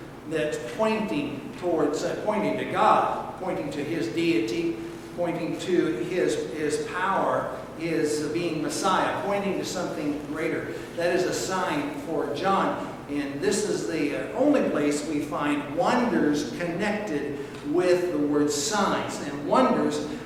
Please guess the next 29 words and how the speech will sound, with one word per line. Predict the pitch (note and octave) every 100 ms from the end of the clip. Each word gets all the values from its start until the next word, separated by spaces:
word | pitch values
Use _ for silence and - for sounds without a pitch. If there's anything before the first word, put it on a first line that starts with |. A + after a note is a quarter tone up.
| -
are | D3 D3+
really | E3+ A3 G#3+ F3+
something | - G3 F#3+ F3 E3
that | D#3 D#3 D#3
connect | F#3 F3+ F3+
with | F3 E3+
our, | D#3 - -
our | D3 D3+
emotions, | D3 D#3+ F3 E3+ - - -
rather | D#3 E3 E3 D3+
than, | D3+ C#3+ - - - C#3+
uh, | C3+
something | - F#3+ D#3+
that's | C#3+ - - -
pointing | G#3+ G#3 G#3 G3+ G3 - - - -
towards | - G3 F#3 F#3 E3 - D#3+
a | D#3+ D#3
great, | F#3+ G3 G3
something | G3+ E3+ D3+
greater. | D#3+ F#3 G3+ G#3+ G#3+ G#3 G#3 - D#3
The | D3+ D3+ - D3
wonders | F#3 A3+ A#3 - - - - - - - C#3+
that, | D3+ D3+ D3+ D3+
uh, | D3 C3 C3 -
John | E3 D#3+ D3+
is |
pointing | - F#3+ E3+ D#3+ D#3+
out | D3+ D3
here | D3 D3